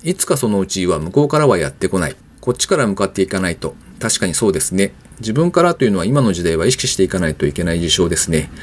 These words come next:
春のポッドキャスト祭り応援してます。そして最後に、テクフリ五十六回聞き終わりました。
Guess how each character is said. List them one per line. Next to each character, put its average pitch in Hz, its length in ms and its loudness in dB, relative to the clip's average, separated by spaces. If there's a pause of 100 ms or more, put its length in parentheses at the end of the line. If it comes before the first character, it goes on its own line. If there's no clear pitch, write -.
(360)
春 165 180 4
の 117 140 4
ポ - 140 -4
ッ - 40 -10
ド 101 80 -4
キ 98 80 -2
ャ 98 40 2
ス - 80 -2
ト 104 60 0
祭 95 280 2
り 76 40 2
応 104 180 4
援 120 80 4
し - 60 -2
て - 60 2
ま 120 320 2
す。 - 160 -4 (380)
そ 156 60 -6
し - 80 -4
て 170 80 0
最 143 220 2
後 98 120 0
に、 139 180 0 (680)
テ 131 100 2
ク - 80 -6
フ 143 100 4
リ 135 80 4
五 117 140 4
十 135 160 4
六 139 160 2
回 135 160 0
聞 - 40 -10
き - 180 -16
終 135 80 6
わ 127 100 6
り 135 80 2
ま 143 80 0
し 135 100 -2
た。 - 160 -4